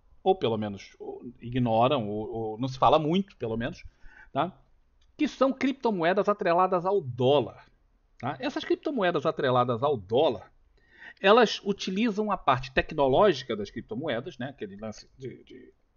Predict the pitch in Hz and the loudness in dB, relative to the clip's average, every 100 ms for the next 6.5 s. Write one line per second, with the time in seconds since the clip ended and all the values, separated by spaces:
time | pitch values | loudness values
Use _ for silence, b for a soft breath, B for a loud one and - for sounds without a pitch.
0 | - 123 117 - 127 165 170 120 - 110 | -10 -6 -6 -6 -4 0 0 -2 -6 -8
1 | 147 160 - 160 - - _ - 139 127 | -6 -4 0 0 -2 -20 _ -2 0 0
2 | 120 123 - - 127 131 185 180 214 208 | 0 -2 -4 -4 -2 -2 0 2 0 -4
3 | _ _ _ _ - 110 131 127 - 156 | _ _ _ _ -6 -2 0 -2 -2 -4
4 | - 101 - 127 117 110 165 156 202 B | -4 -12 -6 -4 -4 -6 -6 -6 -8 B
5 | B B B B 214 233 240 269 220 254 | B B B B 4 6 6 6 4 2
6 | 320 - 233 311 123 | 0 2 2 4 0